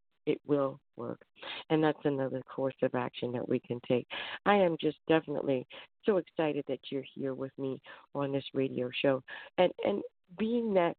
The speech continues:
this radio show is about starting business after a crisis. After a crisis, starting business may not be starting a business. It may be starting a new business. It may be starting a new relationship. It may be starting a new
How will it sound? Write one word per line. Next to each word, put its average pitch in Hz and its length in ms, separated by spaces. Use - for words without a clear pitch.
this 202 160
radio 180 300
show 151 160
is 151 100
about 135 300
starting 151 340
business 135 420
after 131 260
a 131 40
crisis. - 420
After 320 260
a - 40
crisis, 180 480
starting 285 300
business 180 400
may 233 120
not 247 220
be 185 200
starting 151 380
a 143 180
business. 180 380
It 220 80
may 254 280
be 214 220
starting 233 400
a - 40
new 202 300
business. 143 360
It 175 100
may 175 160
be 165 240
starting 151 380
a 160 60
new 160 200
relationship. 151 800
It 190 100
may 190 160
be 180 240
starting 160 400
a 143 40
new 151 280